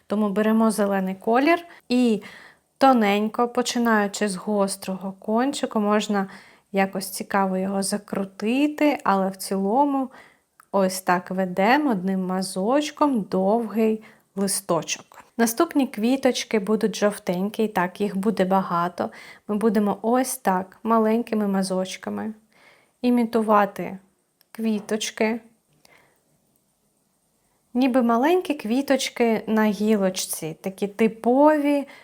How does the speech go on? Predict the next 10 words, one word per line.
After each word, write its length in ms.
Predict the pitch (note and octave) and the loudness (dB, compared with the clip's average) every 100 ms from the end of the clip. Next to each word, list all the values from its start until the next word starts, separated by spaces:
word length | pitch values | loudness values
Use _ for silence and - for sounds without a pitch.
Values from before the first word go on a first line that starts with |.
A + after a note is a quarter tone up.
| _ - | _ 2
польові 800 | B3+ A3+ G#3 F#3+ A3 A#3+ B3 A#3+ _ _ - | 4 4 2 0 -2 0 -2 -6 _ _ -10
квіти, 680 | G3+ A3 A3 G3 F3 E3+ F3+ _ _ _ _ _ _ _ _ _ _ _ _ | -4 0 0 0 -6 -8 -10 _ _ _ _ _ _ _ _ _ _ _ _
назву 440 | G#3+ G#3+ G#3 G3 G3 | 2 4 4 0 -4
яких 360 | G3 G3 F#3+ | -4 -8 -8
ми 120 | G3+ G3 | -4 -2
не 180 | F#3+ | -2
знаємо, 640 | G3 G3 G3+ D4+ D4+ B3 A3+ | -2 -2 2 2 2 0 -2
але 300 | G#3 G#3+ A3+ | -2 0 2
які 240 | G#3+ A3 G#3+ | 0 0 -4
дуже 500 | G3+ D4 C#4+ C4+ | 0 0 4 2